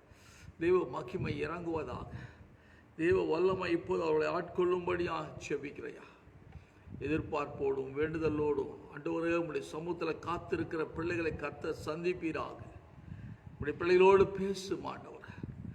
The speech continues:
அவருடைய விசுவாசத்தை உறுதிப்படுத்துங்க ஆண்டவரே. பாடுகளை மத்தியிலும், வேதனை மத்தியிலும், உபத்திரவத்தின் மத்தியிலும் இருக்கிற உம்முடைய பிள்ளைகளை கர்த்தர் சந்திப்பீராக. கர்த்தாவே, உமது மன விருப்பத்தை நான் நிறைவேற்றுவேன் என்று சொன்ன ஆண்டவர்,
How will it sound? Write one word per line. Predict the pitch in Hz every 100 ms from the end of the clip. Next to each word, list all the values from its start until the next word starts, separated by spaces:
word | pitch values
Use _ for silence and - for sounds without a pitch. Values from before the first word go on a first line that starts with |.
| - -
அவருடைய | 135 160
விசுவாசத்தை | 165 220 208 202 196 - 180
உறுதிப்படுத்துங்க | 196 214 208 175 202 196 190 156 -
ஆண்டவரே. | - - - - - - - - - -
பாடுகளை | 147 156 160 151 143
மத்தியிலும், | 143 143 151 147 135
வேதனை | 147 170 165 156 151
மத்தியிலும், | 139 151 170 160 156 175
உபத்திரவத்தின் | 185 - 180 185 180 165
மத்தியிலும் | 170 - 180 175
இருக்கிற | 175 180 170
உம்முடைய | 156 156 151 -
பிள்ளைகளை | 180 185 170 151 -
கர்த்தர் | 170 170 190 160 - 165
சந்திப்பீராக. | 185 202 190 175 151 - - - - - - - - - _ _ _ _ -
கர்த்தாவே, | - - 185 185 190
உமது | 185 180
மன | 165 180 208
விருப்பத்தை | 208 202 202 202 196 185
நான் | 185 180
நிறைவேற்றுவேன் | 185 208 220 214 214 214 214 208
என்று | 202 190 -
சொன்ன | 190 185
ஆண்டவர், | 165 165 147 -